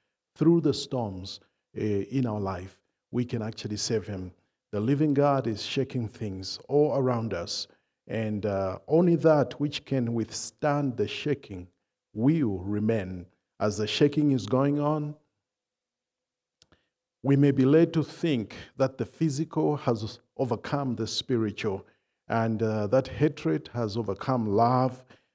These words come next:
and that lies have defeated the truth, and that division has overcome unity, and deception has outmaneuvered the truth. We may be led to falsely believe in some of these things, but I'm here to tell you,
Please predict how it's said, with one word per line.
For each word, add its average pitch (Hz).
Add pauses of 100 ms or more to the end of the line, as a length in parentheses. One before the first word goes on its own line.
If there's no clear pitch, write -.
and 110
that 123
lies 139
have 107
defeated 139
the 127
truth, 113 (300)
and -
that 117
division 135 (280)
has 104
overcome 113
unity, 127 (340)
and 127
deception 131
has 107 (240)
outmaneuvered 123 (280)
the 120
truth. -
We 135
may 165
be 147
led 170 (140)
to 127
falsely 127 (220)
believe 120
in 107
some 123
of 104
these 104
things, 98
but -
I'm 113
here 165
to 160
tell 165
you, 107